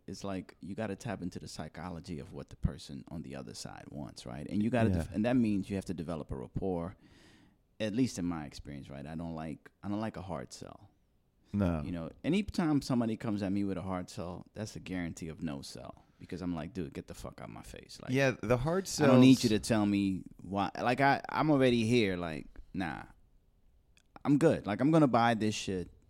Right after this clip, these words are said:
Speaker 1: any fucking way. I don't need you to, you know, come in like, "Oh my God, you know, you're the
Speaker 2: Yeah.
Speaker 1: greatest guy." Nah. Right? So,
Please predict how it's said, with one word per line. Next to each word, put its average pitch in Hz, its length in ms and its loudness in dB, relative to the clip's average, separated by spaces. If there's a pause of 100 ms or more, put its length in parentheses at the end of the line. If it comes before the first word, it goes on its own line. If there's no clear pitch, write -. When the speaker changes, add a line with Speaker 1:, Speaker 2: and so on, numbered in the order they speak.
(840)
Speaker 1:
any 107 220 0
fucking 110 380 -2
way. 101 420 -2
I 95 100 -4
don't 107 160 0
need 104 320 2
you 92 80 -2
to, 80 260 -6 (1120)
you 104 140 0
know, 58 260 -8
come 95 240 0
in 80 120 0
like, 67 240 -6
"Oh 120 200 2
my 101 180 -4
God, 107 360 -2
you 98 100 -2
know, 92 440 -4
you're 98 220 -2
the 80 100 -2
Speaker 2:
Yeah. 76 60 -6
Speaker 1:
greatest 101 400 0
guy." - 100 -6 (440)
Nah. 85 140 -8 (540)
Right? 123 320 0
So, 117 380 2